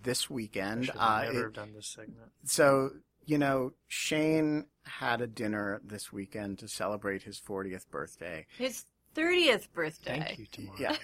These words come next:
Speaker 1: his, his thirtieth, fortieth, thirtieth birthday.
Speaker 2: Sure.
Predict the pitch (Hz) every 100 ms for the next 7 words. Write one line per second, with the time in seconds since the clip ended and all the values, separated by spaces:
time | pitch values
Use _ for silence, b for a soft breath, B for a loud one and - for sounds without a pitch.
0 | 480 262 165 156 - - 139 143 - -
1 | _ - 165 151 135 127 - - - _
2 | - 185 160 135 - 131 107 92 90 -
3 | - - - - - -